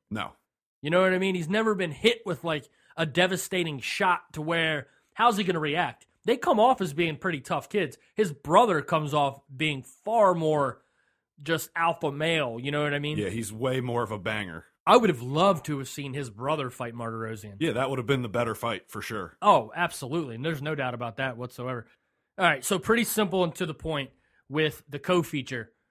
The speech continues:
Speaker 2: of the Gonzalez versus Gary Russell card, okay? It should overall be a pretty exciting night.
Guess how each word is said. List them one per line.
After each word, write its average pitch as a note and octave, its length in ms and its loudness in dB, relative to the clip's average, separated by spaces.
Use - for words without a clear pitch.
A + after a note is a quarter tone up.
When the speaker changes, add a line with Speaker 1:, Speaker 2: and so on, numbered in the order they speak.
Speaker 2:
of C#3 480 -2
the C3 260 -4
Gonzalez D3 720 2
versus C3+ 460 -8
Gary C3 320 0
Russell B2 320 -4
card, G#2+ 400 -6
okay? C#3+ 300 -4
It C#3 80 -10
should A#3 240 2
overall E3+ 380 2
be C#3+ 140 -4
a C3+ 40 -6
pretty C#3+ 240 -4
exciting A#2+ 420 -6
night. G#2 200 -12